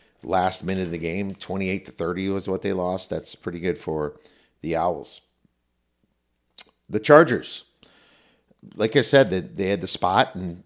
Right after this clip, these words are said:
they took care of business. Now, it was against a bad Bears team, yeah, but it's, it was still a great spot for them, and they, they covered. Now, they still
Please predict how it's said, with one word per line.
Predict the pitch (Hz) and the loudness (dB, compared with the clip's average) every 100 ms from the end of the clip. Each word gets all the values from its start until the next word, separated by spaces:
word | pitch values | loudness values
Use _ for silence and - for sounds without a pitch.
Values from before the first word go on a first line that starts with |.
| - | -8
they | 95 | -6
took | - - | -4 0
care | 110 | 6
of | 110 | 6
business. | 104 92 92 - - | 6 0 -2 -6 -8
Now, | 90 90 | -6 -4
it | |
was | 87 | -4
against | 85 92 | -4 -6
a | 85 | -4
bad | 92 90 80 | -2 -2 -2
Bears | 92 104 | -2 -2
team, | - 120 | -2 -4
yeah, | 98 90 104 | -4 -2 -2
but | 90 82 _ _ _ _ _ _ _ _ _ _ _ - | -2 -6 _ _ _ _ _ _ _ _ _ _ _ -14
it's, | 92 95 87 - - - | -6 -4 -2 -4 -6 -10
it | |
was | 104 | -6
still | - 104 | 0 0
a | 98 | 2
great | 104 98 | -2 -4
spot | - 95 95 | -2 -2 -2
for | 101 | -4
them, | 85 85 104 | -4 -2 -2
and | 85 - _ - _ _ _ _ _ _ _ _ _ _ - | -4 -8 _ -20 _ _ _ _ _ _ _ _ _ _ -6
they, | 113 95 | -2 -2
they | 73 82 | -4 -8
covered. | 80 107 101 110 | -2 2 4 4
Now, | 104 92 71 76 | 2 -2 -6 -10
they | 92 | -10
still | - - 117 104 - | -8 0 2 2 0